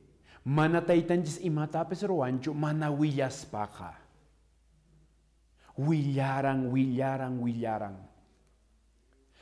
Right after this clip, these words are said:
Kay mundo unuwan ampasqa kananpaq, taytanchis parlan Noewan. Noetaq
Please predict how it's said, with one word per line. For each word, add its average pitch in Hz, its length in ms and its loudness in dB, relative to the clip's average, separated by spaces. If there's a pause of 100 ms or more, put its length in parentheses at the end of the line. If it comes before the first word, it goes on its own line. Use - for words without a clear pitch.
(220)
Kay 160 340 6
mundo 208 960 6
unuwan 180 720 6 (160)
ampasqa 170 800 2
kananpaq, 117 800 -2 (680)
taytanchis 143 840 2 (160)
parlan 143 880 0 (460)
Noewan. 120 880 0 (1900)
Noetaq 170 800 4